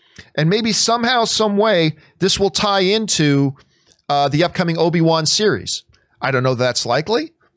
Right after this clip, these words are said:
but maybe it's Force Ghost Obi-Wan. Let's get into the video game world, though. A real interesting possibility here is Cal from Jedi Fallen Order, the video game. I mean, that game basically ends with Cal going, "Let's go out and find some other Force-sensitive kids, dude."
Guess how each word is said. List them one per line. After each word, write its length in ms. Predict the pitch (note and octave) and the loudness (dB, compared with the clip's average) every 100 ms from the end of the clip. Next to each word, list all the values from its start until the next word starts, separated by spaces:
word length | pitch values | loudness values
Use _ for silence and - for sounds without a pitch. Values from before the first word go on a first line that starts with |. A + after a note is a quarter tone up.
| _ _ | _ _
but 100 | - | -4
maybe 240 | A#2+ D3 D#3+ | 0 2 0
it's 100 | D3 | 0
Force 240 | E3+ D#3+ | 0 -2
Ghost 240 | - D#3+ E3 | 0 0 0
Obi-Wan. 500 | D#3 D3+ E3+ C3+ - _ _ _ _ _ _ - _ _ _ _ _ | 2 2 2 0 -4 _ _ _ _ _ _ -20 _ _ _ _ _
Let's 180 | G#3 - | -2 0
get 160 | A#4+ | 0
into 160 | G4 A#3+ | 0 0
the 100 | D3+ | -2
video 380 | G#2+ D#3+ D#4+ D4+ | 0 0 2 0
game 300 | D3 C3 A2 | 0 0 0
world, 280 | G#2 F#2 F#2 | 0 0 -2
though. 180 | F#2+ G#2 | -4 -2
A 80 | |
real 340 | A#2+ D#3+ C4 A#3+ | 0 0 2 0
interesting 440 | G#3+ G3+ F#3 E3+ | 0 0 0 0
possibility 580 | D3+ D#3+ D#3 C#3+ D3 C3 | 0 0 0 2 2 2
here 180 | C#3+ C#3+ | 0 0
is 200 | C#3 - | 0 -4
Cal 520 | - D3+ E3+ F#2+ - _ _ _ _ _ _ | -2 -2 0 -2 -6 _ _ _ _ _ _
from 220 | D3+ C#3 | -2 0
Jedi 320 | D#3+ D#3+ D#3+ | 0 2 0
Fallen 300 | D#3+ D#3 D#3+ | 0 0 2
Order, 240 | C#3+ F3 C#3 | 2 2 0
the 80 | |
video 300 | A2+ D#3+ F#3 | -2 0 0
game. 280 | A2+ G2 F#2 - _ _ _ _ _ _ _ _ _ | 0 -4 -8 -18 _ _ _ _ _ _ _ _ _
I 100 | F#3 | 0
mean, 160 | G3 | 2
that 260 | F3 G#3+ - | 2 0 0
game 240 | G#3+ G#3 | -2 0
basically 580 | E3+ F#3 - E3+ D#3+ D#3+ | 0 0 0 0 0 0
ends 400 | D3 A3 G3 F#3+ | 0 0 0 0
with 160 | D#3+ D#3 | 0 0
Cal 280 | D#3+ E3 E3 | 0 0 2
going, 360 | D#3 D#3 D3 C#3 _ _ _ _ - | 2 2 0 -6 _ _ _ _ -4
"Let's 160 | G3+ - | -2 2
go 160 | A3+ | 2
out 100 | A#3+ G#3+ | 2 0
and 80 | |
find 240 | A3 A#3+ B3 | 0 0 0
some 140 | A#3 | 0
other 160 | C4 B3+ | -2 -2
Force-sensitive 800 | - C4+ - C#4+ C#4 C#4+ D4+ - | 0 0 2 0 0 -2 -4 -2
kids, 380 | F4 G#4 G3+ - | -2 0 -2 -2
dude." 320 | A#3 F#4 | 0 2